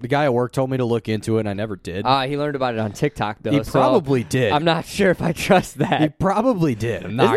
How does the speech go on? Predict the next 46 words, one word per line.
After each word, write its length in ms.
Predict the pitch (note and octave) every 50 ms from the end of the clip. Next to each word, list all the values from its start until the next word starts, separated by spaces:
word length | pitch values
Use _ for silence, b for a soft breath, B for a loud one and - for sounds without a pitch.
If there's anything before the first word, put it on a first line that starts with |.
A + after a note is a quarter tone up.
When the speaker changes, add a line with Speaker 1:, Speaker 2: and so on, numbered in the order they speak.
| B4+
Speaker 2:
that 0 | A#4 -
Speaker 1:
gonna 60 | F#2
lie. 40 | -
Speaker 2:
bad? 420 | C#3+ C#3 D#3 E3 E3+ E3+ F3 B B B B B -
Like, 260 | F3+ G3 F#3 - - - _ _ - -
people 240 | A#3 D#4 D#4 A#3+ G3
get 160 | F#3 F3+ D3+
their 120 | D#3 D3
news 380 | C3+ C3 C3+ C#3 D3 D3 C#3+ -
from, 200 | - D3+ C3+ C3
like, 220 | A#2+ A#2 A2+ F#2+ G#2+
radio 400 | G#2+ A2+ A#2 A#2 A#2+ B2+ B2+ B2 B2
shows, 680 | - - B2+ B2 A#2+ A#2+ A#2+ A#2 A#2 A#2+ B2 - - _ _ _ _ _ _ _ _
and, 160 | - C#3+ C#3+ D3
like, 220 | C3+ B2+ A#2 A#2
that's 220 | - D#3 F3+ -
kinda 300 | - - C3+ A#2+ A2 G#2+
dumb. 400 | G2 F#2 A2 G#2 G2+ G2 G2 G2 - - - _ _ _ _ _ _ _ _ _ _ -
But, 120 | C3+ C#3 D3
Speaker 1:
Right. 140 | C3 A#2 -
Speaker 2:
like, 260 | D3 D3 C3+ A2 - _ _ _ _ _ _ -
to 100 | - D3+
get 160 | D3+ G3 F3
your 120 | D#3 C#3+ C3+
news 280 | C3+ C#3 C#3+ C#3+ C3+
from 200 | - - B2+ A2+
TikTok? 680 | - - - B2+ A#2+ - - D#3+ C#3+ C#3+ D#3 D#3 - - - b b b b b b -
Speaker 1:
Well, 180 | D4+ C#4+ B3 -
and 100 | A3+ A3+
the 80 | A3+
thing 260 | G#3 - B3 B3 A#3 A#3
is, 260 | C#4 D#4 D4+ A#3 F#3
like, 180 | G3+ G#3 F#3+ -
everything's 400 | - G#3 A#3+ B3 A#3 A#3 A3 F#3
getting 180 | - A#3 G#3+ F#3
fucking 360 | - - B3 A3 - A3 F#3
shut 340 | - - - A3+ A3 - -
down 280 | G#3 G3+ B3+ D4+ D#4
right 200 | A3+ C3 G#2+ G#2
now. 260 | F#2 E2+ E2 - - - _ _ _ _ _ _ _ _ _ _ _
It's 120 | _ - -
like 140 | G3 F3 - -
all 240 | D3 F3+ G3 G#3
the 120 | G#3+ G3+ F#3
social 360 | - - G#3 G3 F3 - F#3
medias, 680 | E3 D#3+ E3+ F3 D#3+ C#3+ C3 B2 A#2 A#2 A2+ - -